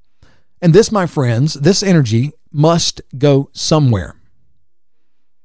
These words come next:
Think about it. We're not plugged in like a refrigerator. We are pure energy.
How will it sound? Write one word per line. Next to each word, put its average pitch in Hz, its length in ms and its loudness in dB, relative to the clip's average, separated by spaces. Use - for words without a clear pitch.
Think 262 160 -6
about 120 180 0
it. 78 80 -10
We're 117 80 -2
not 208 260 -2
plugged 180 360 2
in 170 180 4
like 135 160 2
a 139 60 -2
refrigerator. 113 920 -2
We 170 100 0
are 180 80 2
pure 226 380 -2
energy. 160 500 0